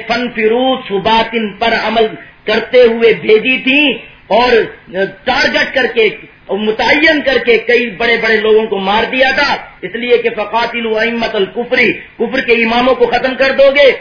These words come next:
تو نیچے والے پھر خود ہی مسلمان ہو جائیں گے، امت کا اس میں بھلا ہو جائے گا۔ اللہ نے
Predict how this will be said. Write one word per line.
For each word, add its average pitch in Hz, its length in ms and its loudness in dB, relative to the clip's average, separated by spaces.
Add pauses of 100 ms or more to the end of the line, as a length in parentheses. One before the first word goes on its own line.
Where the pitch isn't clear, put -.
(120)
تو 208 80 -8
نیچے 262 260 -2
والے 240 240 0
پھر 226 180 -2
خود 226 140 -2
ہی 247 60 -2
مسلمان 208 460 -4
ہو 202 80 -4
جائیں 190 280 -2
گے، 170 100 2 (280)
امت 247 360 -2
کا 233 80 2
اس 226 160 0
میں 214 100 -4
بھلا 202 280 0
ہو 196 120 0
جائے 180 220 2
گا۔ 160 120 -2 (260)
اللہ 226 180 0
نے 220 140 0